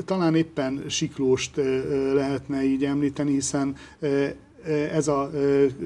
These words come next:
későgótikus és reneszánsz, ö, kápolna együttes, ez valóban egy olyan, ö, egyedi,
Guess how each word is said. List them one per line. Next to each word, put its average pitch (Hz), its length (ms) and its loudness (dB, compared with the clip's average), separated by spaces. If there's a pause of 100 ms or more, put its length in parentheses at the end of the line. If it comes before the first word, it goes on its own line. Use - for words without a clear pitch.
(100)
későgótikus 135 800 2
és 131 180 0
reneszánsz, 135 600 -2
ö, 139 260 -2
kápolna 139 500 -2
együttes, 131 420 -2
ez 123 100 -6
valóban 135 380 0
egy 131 140 -2
olyan, 123 440 2 (300)
ö, 143 80 -8
egyedi, 127 800 -2